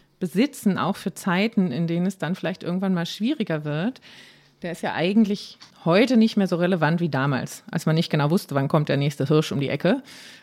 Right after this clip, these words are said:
äh, oder ist die nächste Ernte dann wirklich reinzuholen. Dann haben wir natürlich eine,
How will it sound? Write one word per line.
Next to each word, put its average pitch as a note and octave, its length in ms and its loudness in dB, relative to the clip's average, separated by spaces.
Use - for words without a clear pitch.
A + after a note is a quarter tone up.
äh, E3 200 -2
oder B2+ 240 0
ist - 160 -6
die D#3+ 60 -2
nächste D#3 300 -6
Ernte D3+ 320 -4
dann D3+ 300 -2
wirklich D#3+ 340 -4
reinzuholen. - 680 -8
Dann F#3+ 220 2
haben G#3+ 120 6
wir G#3 80 4
natürlich G3+ 500 0
eine, F3+ 520 0